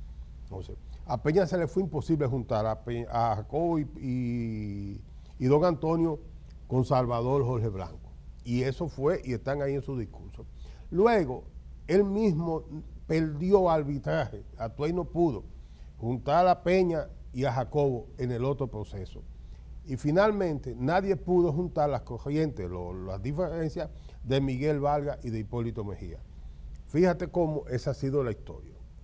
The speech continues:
Nuestra div-, las divisiones se dieron sobre esa base. Ahora,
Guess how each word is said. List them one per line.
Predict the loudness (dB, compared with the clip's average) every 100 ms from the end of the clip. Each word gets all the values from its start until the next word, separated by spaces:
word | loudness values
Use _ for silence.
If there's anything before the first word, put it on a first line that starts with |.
| -8
Nuestra | -6 -2 -2
div-, | -2 -2
las | -2
divisiones | -2 -2 -2 0 2 2
se | 0
dieron | 0 0 0
sobre | -2 -4
esa | -4
base. | -4 -4 -6 -12 -14 -16 -14 -8 0
Ahora, | 2 4 2 2 -4